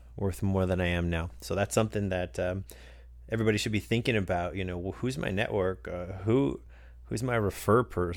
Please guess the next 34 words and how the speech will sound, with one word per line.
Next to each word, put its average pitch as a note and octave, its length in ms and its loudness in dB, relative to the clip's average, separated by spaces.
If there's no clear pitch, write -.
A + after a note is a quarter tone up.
uh, G#2 100 0
my F2+ 240 2
referral G2+ 480 6
person F2 380 -2
that F2 140 0
I, F2 220 -4
that F2+ 160 0
is F#2 100 0
right F#2 220 4
there G#2 100 6
on F#2 80 4
the F2 60 2
tip - 200 0
of G2 60 -2
my F2 140 -2
tongue F2+ 280 0
when E2+ 140 0
I'm F2+ 140 0
in E2+ 60 0
a F2 60 -2
situation?" F2 840 -2
You G#2+ 100 -6
know, F#2 180 -8
who G#2 240 -2
is F#2+ 180 -2
the - 100 -8
person, F2 560 -6
uh, E2+ 120 -6
that E2 180 -2
I D#2+ 60 -2
refer E2 420 -6
to? E2 300 -12
So, D2+ 440 -10
um, G1+ 460 -10